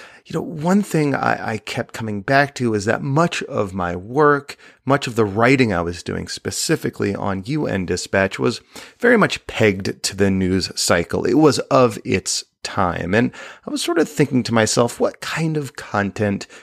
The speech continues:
could I create that would be relevant, uh, years and years from now to someone like my daughter who had just been born, and maybe fifteen years from then, could they derive value from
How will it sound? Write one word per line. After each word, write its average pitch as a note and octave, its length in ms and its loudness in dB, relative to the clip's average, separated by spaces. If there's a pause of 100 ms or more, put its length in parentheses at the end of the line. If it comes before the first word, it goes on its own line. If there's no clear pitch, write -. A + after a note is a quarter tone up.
(100)
could G#2 160 0
I A2 240 4
create - 540 -6 (340)
that A2 160 2
would A#2+ 180 2
be A#2+ 140 4
relevant, G#2 920 2
uh, G2+ 120 0
years B2 440 2
and G#2+ 140 -2
years A#2 340 2
from E2+ 320 -8
now E2 380 -8 (300)
to G#2+ 500 -2
someone G#2+ 320 -2
like A2+ 180 2
my B2+ 120 4
daughter G#2 460 2
who F2 160 -6
had E2 120 -4
just - 220 -8
been F#2 160 -8
born, G2+ 320 0
and G#2 120 -2
maybe C3+ 360 0
fifteen C3+ 500 -4
years B2+ 260 0
from B2 200 -4
then, B2 340 2 (140)
could B2+ 160 -4
they A#2 120 2
derive A2 460 2
value G2+ 800 2
from G2+ 760 0